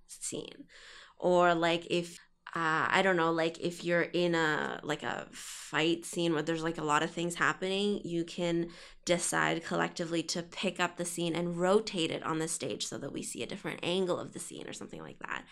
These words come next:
It's just, like, visually really striking. And even though you, like, if everyone knows those tools, you, you with a team that knows you well enough can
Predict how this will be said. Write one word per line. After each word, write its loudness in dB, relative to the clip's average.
It's 0
just, 0
like, 2
visually 6
really -2
striking. 0
And 0
even 4
though 6
you, -2
like, 2
if 6
everyone 8
knows 6
those 2
tools, 4
you, -2
you 0
with 0
a -2
team -2
that -2
knows 0
you 0
well 2
enough 0
can 0